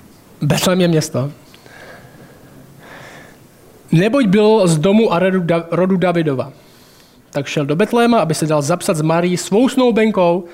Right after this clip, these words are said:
která byla těhotná. Jo, Betlém je asi sto deset kilometrů od Nazareta. Jo, tohle musela být velmi náročná cesta s ženou, která, nejenom s ženou, s ženou, která je v osmém, devátém měsíci těhotenství.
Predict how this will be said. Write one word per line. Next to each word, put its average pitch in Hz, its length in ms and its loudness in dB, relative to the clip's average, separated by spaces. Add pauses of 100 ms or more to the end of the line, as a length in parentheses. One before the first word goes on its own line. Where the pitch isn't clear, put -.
(240)
která 202 560 -2
byla 170 500 0 (520)
těhotná. 156 640 -2 (1080)
Jo, 165 160 0
Betlém 240 380 0
je 226 80 2
asi 208 180 0
sto - 260 -4
deset 262 340 -2
kilometrů 226 720 -2 (320)
od 185 140 -2
Nazareta. 202 560 0 (1600)
Jo, 160 120 -6
tohle 190 180 0
musela 202 220 0
být 202 220 -2
velmi 226 360 2
náročná 202 540 0
cesta 196 300 -2
s 185 40 -2
ženou, 180 600 -2 (680)
která, 175 580 -2 (240)
nejenom 175 240 -2
s - 20 -4
ženou, 139 340 -6 (840)
s 156 100 -2
ženou, 202 320 0
která 196 240 -2
je 185 60 0
v 185 60 -6
osmém, 190 280 -2
devátém 175 280 -2
měsíci 170 340 -4
těhotenství. 139 540 -8